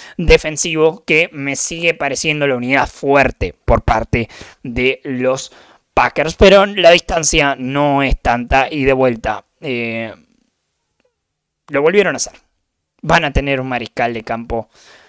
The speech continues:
de mínima decente por, eh, los siguientes diez años y veremos qué tanto más. Obviamente, quedan un montón de cosas a analizar sobre cuál será el futuro de Love, pero uno imagina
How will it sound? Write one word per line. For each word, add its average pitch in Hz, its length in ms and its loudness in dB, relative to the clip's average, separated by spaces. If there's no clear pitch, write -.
de 165 140 4
mínima 254 280 4
decente 107 640 -2
por, 131 320 2
eh, 127 300 4
los 123 180 -2
siguientes 127 320 -8
diez 117 240 -4
años 220 540 0
y 165 140 -8
veremos 143 320 2
qué - 160 -2
tanto 143 400 -2
más. - 380 -8
Obviamente, 107 500 -4
quedan 262 200 6
un 233 60 4
montón 220 340 4
de 165 100 0
cosas 151 320 -2
a 147 60 -8
analizar 131 400 -2
sobre 135 300 0
cuál 147 220 0
será 127 200 -2
el 127 80 -2
futuro 123 320 -4
de 127 60 0
Love, 151 240 4
pero 117 340 -4
uno 196 160 -2
imagina 131 580 -4